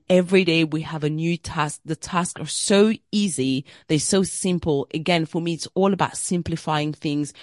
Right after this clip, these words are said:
going back to the basics, removing the nutrition overwhelm out of your life so you can just, just be, just live and not spend hours or even minutes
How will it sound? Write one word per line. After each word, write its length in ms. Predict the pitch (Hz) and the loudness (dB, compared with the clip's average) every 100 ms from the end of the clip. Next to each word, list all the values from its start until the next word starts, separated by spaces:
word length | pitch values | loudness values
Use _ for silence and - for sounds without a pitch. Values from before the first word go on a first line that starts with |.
| - _ - | -20 _ 2
going 300 | 175 175 185 | 4 4 2
back 200 | 147 - | 0 -2
to 120 | - | -8
the 100 | 156 | -4
basics, 640 | 143 156 151 - 147 139 - - - | 0 2 0 0 -2 -2 -10 -14 2
removing 580 | 185 185 196 220 226 208 | 4 6 6 6 6 2
the 80 | |
nutrition 460 | 190 165 - - 170 - | 0 -2 -4 -2 0 0
overwhelm 500 | 170 165 160 156 151 | 2 4 4 4 0
out 140 | - 156 | -2 -2
of 140 | - | 0
your 120 | 151 | 0
life 240 | 147 160 170 | 2 2 0
so 160 | - | -4
you 100 | 165 | -4
can 260 | - 156 147 - | -4 -6 -6 -2
just, 640 | 190 135 135 - - - - | 0 0 -2 -10 -12 -16 -8
just 260 | 190 180 | -6 -6
be, 300 | - 185 131 - | -6 -6 -8 -10
just 220 | - - | -8 4
live 300 | 240 214 143 - | 8 8 6 0
and 160 | 185 | 2
not 220 | 180 165 - | 2 2 0
spend 320 | - 165 160 - | 2 4 2 2
hours 460 | 170 165 156 156 | 4 4 2 0
or 340 | 151 135 131 - - | -2 -2 -2 -4 -2
even 300 | 240 208 175 | 0 2 2
minutes 440 | 190 156 - | 2 0 -8